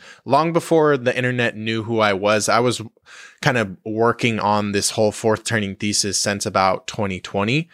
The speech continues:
When the covid thing happened, it was the writing on the wall,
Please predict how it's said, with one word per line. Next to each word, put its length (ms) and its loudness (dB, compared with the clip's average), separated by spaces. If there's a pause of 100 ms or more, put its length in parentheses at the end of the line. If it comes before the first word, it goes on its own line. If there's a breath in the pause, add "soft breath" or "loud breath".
(240 soft breath)
When 280 0
the 60 2
covid 380 0
thing 160 2
happened, 560 0
it 200 -4
was 720 0
the 100 0
writing 360 4
on 160 0
the 80 -2
wall, 460 -2